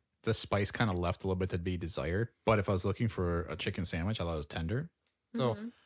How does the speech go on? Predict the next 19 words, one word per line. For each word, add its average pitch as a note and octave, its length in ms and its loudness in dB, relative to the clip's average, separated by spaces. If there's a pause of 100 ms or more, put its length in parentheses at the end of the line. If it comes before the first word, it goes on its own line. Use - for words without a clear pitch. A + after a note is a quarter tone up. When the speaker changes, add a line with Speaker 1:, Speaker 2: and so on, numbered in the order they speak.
(180)
Speaker 1:
I G#2+ 100 0
think G#2 300 0
I'm G#2 120 0
kinda G2+ 180 0
with F2+ 120 0
Fred F#2+ 260 0
in G2 120 0
the E2+ 60 -2
mid F2 260 -4
to - 60 -14
good. A2 280 -2 (560)
Um, E2+ 720 -2 (160)
maybe A2 240 0
more G2 180 0
towards G#2 240 -4
good G#2+ 320 -4
than F2+ 220 -4
mid, C3 300 -4
but E2+ 500 -2